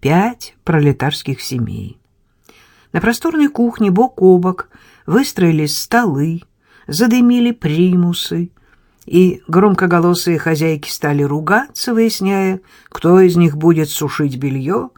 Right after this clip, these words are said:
а кто жарить рыбу. Блокада лишила кухонных кумушек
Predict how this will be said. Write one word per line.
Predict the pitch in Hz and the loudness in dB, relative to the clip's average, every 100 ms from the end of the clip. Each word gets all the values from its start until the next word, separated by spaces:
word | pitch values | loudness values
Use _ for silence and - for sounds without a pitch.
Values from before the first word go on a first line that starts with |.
| _ - | _ -10
а | 131 | -8
кто | - 226 | -4 -6
жарить | 226 156 170 165 113 | -2 -2 -4 -6 -12
рыбу. | 110 110 - 104 - _ _ _ _ _ _ _ _ - _ _ | -10 -10 -10 -16 -18 _ _ _ _ _ _ _ _ -20 _ _
Блокада | - 185 233 277 262 240 | -2 -2 0 0 0 0
лишила | 240 - 240 214 | -2 -4 -2 0
кухонных | 180 175 165 170 160 - | 0 -2 -2 -2 -2 -4
кумушек | 170 170 160 - 151 - | -4 -2 -2 -4 -8 -10